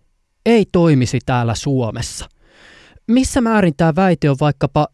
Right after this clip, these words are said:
dekriminalisoinnin kohdalla relevantti? Siis onks meillä vielä mitään hahmotelmaa siitä, mitä Suomen kohdalla dekriminalisoinnin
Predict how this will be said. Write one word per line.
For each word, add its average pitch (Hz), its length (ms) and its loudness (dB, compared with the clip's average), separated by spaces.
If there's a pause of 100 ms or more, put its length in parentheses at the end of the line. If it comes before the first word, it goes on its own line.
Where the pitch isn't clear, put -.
(100)
dekriminalisoinnin 120 1080 0
kohdalla 139 460 -2
relevantti? 135 920 -2 (340)
Siis - 260 0
onks 240 260 -2
meillä 180 240 2
vielä 180 220 0
mitään 175 320 -2
hahmotelmaa 135 760 -2
siitä, 135 460 -2 (380)
mitä 190 280 0
Suomen 185 500 0
kohdalla 120 500 -2
dekriminalisoinnin 123 960 -2